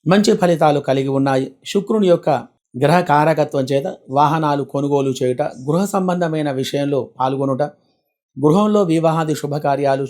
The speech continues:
చేసే ఆలోచన, ఆధ్యాత్మిక విషయాలలో పాల్గొనుట, అభివృద్ధికి,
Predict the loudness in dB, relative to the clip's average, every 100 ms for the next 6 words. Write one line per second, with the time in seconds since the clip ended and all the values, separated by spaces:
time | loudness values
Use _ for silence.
0 | -4 -4 -4 -4 -2 -2 -4 -6 -8 -6
1 | -6 -4 -2 -2 -4 -6 -4 -4 -2 0
2 | 0 0 -4 -6 _ _ _ -2 0 0
3 | 0 -2 -6 -12 _ _ _ -4 -2 2
4 | 2 0 -2 -6 -6